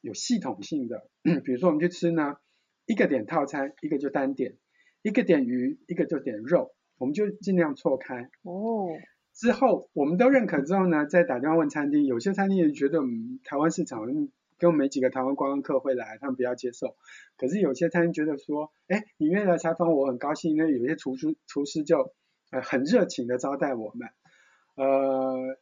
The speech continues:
Speaker 1: 然后还有厨师带我们去，去他们的中央市场挑鱼啊，挑肉啊，然后跟我们解释他的一，一天的生活状况。其实是那个时候，在制作这本书里面，呃，我才真的进入到所谓的餐饮，餐饮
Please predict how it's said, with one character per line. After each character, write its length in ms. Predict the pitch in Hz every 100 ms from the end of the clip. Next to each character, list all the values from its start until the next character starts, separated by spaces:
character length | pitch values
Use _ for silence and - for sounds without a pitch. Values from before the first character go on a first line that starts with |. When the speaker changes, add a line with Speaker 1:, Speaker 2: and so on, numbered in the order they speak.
| -
Speaker 1:
然 120 | 127
后 140 | 185
还 140 | 156 175
有 100 | 139
厨 180 | 135
师 160 | 131 156
带 160 | 165 143
我 80 |
们 180 | 117 113
去， 760 | - 156 143 131 127 120 120 120
去 380 | - 147 131 123
他 120 | -
们 100 | 139
的 60 | 123
中 180 | 143 139
央 80 | 143
市 160 | 156
场 280 | 131 113 104
挑 280 | - 139 139
鱼 260 | 123 113
啊， 220 | 123 123 127
挑 220 | 151 143
肉 280 | 151 147 139
啊， 160 | 123
然 100 | 123
后 80 | 135
跟 140 | 139 147
我 20 |
们 80 | 147
解 160 | 123
释 140 | 110 139
他 140 | 143
的 120 | 131
一， 140 | 135 147 -
一 100 | 151
天 160 | 147
的 80 | 143
生 160 | 135 139
活 80 |
状 220 | 120 131 120
况。 160 | 127 _ _ _
其 140 | 220
实 140 | 226 185
是 140 | 247
那 160 | 262 254
个 120 | 190
时 220 | - 135
候， 340 | 131 143 - _ _ _ _
在 180 | - 220
制 180 | 185 208
作 140 | 196
这 140 | 185 190
本 180 | 156 117
书 180 | 156
里 160 | 147 113
面， 300 | 123 131 107 _ _ _ _ -
呃， 340 | 135 127 127 _ -
我 120 | 131
才 160 | 156
真 180 | 180 214
的 120 | 202
进 160 | 170 185
入 140 | 170
到 180 | 160 156
所 120 | -
谓 60 | 131
的 120 | 147
餐 320 | 139 156 151
饮， 240 | 139 110 - _
餐 320 | - 170 170
饮 240 | 123 113